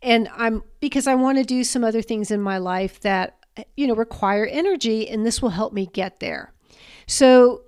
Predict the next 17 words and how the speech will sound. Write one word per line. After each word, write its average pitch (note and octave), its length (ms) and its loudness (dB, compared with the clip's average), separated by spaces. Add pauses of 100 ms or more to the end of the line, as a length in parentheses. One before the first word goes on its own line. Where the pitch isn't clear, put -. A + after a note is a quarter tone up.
(260)
I'm A#3+ 180 2
moving C4 360 2
toward, F#4+ 500 -2
in G#3+ 120 -2
that C#4 220 -4
case, G#3+ 420 -4 (100)
a A#3 60 -2
positive G#3+ 640 -2
vision. F#3+ 520 0
I'm G#3+ 100 -2
not G#3+ 220 -6
saying, G3 300 -8 (140)
"Oh, B3+ 540 -2 (520)
I B3 200 0
suck, G#3 600 -4 (340)
I'm A3+ 180 -2
awful, G3 680 -4